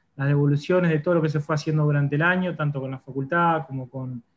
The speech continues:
eh, las distintas dependencias del inta, con el ceret, y ha sido verdaderamente muy buena la devolución de la gente.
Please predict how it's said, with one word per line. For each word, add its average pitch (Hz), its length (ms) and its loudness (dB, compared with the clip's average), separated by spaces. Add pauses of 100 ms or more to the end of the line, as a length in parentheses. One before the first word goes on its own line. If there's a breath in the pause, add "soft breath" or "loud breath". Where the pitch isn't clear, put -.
(320)
eh, 131 240 -6
las 131 120 -4
distintas 147 360 0
dependencias 143 540 0
del 139 100 2
inta, 160 300 2
con 131 140 -4
el 127 80 -6
ceret, 156 520 2 (520)
y 127 500 -2
ha 139 100 -2
sido 147 400 0
verdaderamente 139 1200 0 (800)
muy 147 160 2
buena 151 300 4
la 135 80 0
devolución 135 460 0
de 143 80 2
la 143 100 0
gente. 190 460 -2